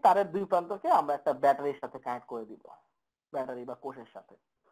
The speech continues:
ঠিক আছে? জিনিসটা বুঝছো? তো ধরো এটা হচ্ছে আমাদের positive, এটা হচ্ছে negative,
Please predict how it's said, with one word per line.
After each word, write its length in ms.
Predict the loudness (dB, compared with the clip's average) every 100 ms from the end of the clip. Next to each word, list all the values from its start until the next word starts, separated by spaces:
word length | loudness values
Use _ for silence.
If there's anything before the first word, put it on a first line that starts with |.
| _ _ _ _ _ _ _ _ -20 _ _ _ _ _ _
ঠিক 120 | -4 -4
আছে? 120 | -4 -10
জিনিসটা 280 | -10 -8 -6
বুঝছো? 260 | -4 -4 -6 -12 _ _ _ _ _ _ _ _ -6
তো 40 | -2 2
ধরো 160 | 4 4
এটা 100 | 2
হচ্ছে 160 | 0 0 -2
আমাদের 180 | -2 -4 _ 0
positive, 440 | 0 0 -4 -4 -6 -8 _ -18
এটা 120 | -12 -10
হচ্ছে 240 | -10 -4 -2 -2 -6 _ _ _ _ _ _ _ _ _ _ _ _ _ _ _ _ -12 -8
negative, 340 | -8 -6 -8